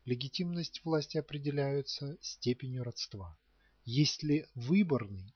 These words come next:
легитимность власти определяется через соблюдение выборных процедур. Нарушение принципа ведет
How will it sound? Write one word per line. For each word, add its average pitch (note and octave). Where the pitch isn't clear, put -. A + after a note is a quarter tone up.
легитимность C#3
власти C#3+
определяется A2+
через A#2+
соблюдение C3
выборных B2+
процедур. B2
Нарушение E3
принципа -
ведет A#2